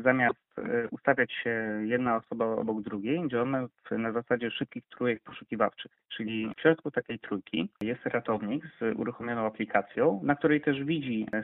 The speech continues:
sektory, które są dla niego wyznaczone, trasę, którą ma się poruszać i ten ratownik zajmuje się głównie,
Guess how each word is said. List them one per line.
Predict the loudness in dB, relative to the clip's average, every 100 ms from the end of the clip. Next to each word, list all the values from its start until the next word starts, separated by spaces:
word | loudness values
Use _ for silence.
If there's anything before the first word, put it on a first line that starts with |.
| -2
sektory, | -4 4 6 6 4
które | -2 -6 -6
są | -4 -2
dla | 0
niego | 0 0 -2
wyznaczone, | -2 -4 -2 -2 0 -2
trasę, | 2 4 4 2
którą | -6 -4 -4
ma | -4
się | -10
poruszać | -8 -8 0 0 0 -6 _
i | -6
ten | 2 4
ratownik | 4 4 0 0
zajmuje | 0 0 2 2 2
się | 0 0
głównie, | 2 2 2 0